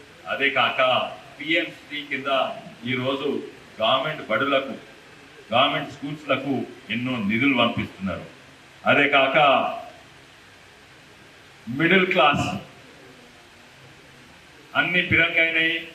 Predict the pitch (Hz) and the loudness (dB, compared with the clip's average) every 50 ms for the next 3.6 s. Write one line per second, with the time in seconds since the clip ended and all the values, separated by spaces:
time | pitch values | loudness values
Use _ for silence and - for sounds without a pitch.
0 | - 135 143 165 165 160 160 160 160 160 160 160 160 156 151 - - - - - | -2 2 2 2 2 2 0 0 0 0 0 0 0 -2 -4 -8 -14 -20 -20 -20
1 | - - - - 123 147 - 175 175 170 170 165 160 156 - - 156 147 - - | -20 -20 -10 -4 0 2 2 2 2 2 2 2 4 4 4 4 2 0 2 2
2 | 127 147 156 - - - 151 156 151 - - - - - - - - - - 127 | 2 2 2 0 -2 -4 -4 -4 -6 -6 -10 -14 -16 -18 -18 -20 -20 -8 0 2
3 | 135 151 175 - - - 151 135 139 160 170 165 | 2 2 2 0 -4 -2 0 2 4 4 4 4